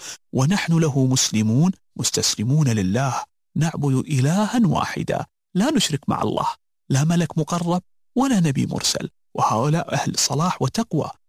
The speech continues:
يقول الله عز وجل: "أولئك الذين هدى الله فبهداه مقتده".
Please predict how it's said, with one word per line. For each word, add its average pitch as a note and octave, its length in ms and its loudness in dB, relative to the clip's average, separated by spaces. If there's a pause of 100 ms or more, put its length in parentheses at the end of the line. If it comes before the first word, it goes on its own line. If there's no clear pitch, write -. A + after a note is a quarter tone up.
(140)
يقول - 240 -2
الله A#2+ 360 0
عز A2 240 0
وجل: A2 460 0 (280)
"أولئك D3 540 0
الذين C3+ 520 2
هدى E3+ 320 0
الله F3 380 0 (340)
فبهداه C3 920 0
مقتده". - 480 -2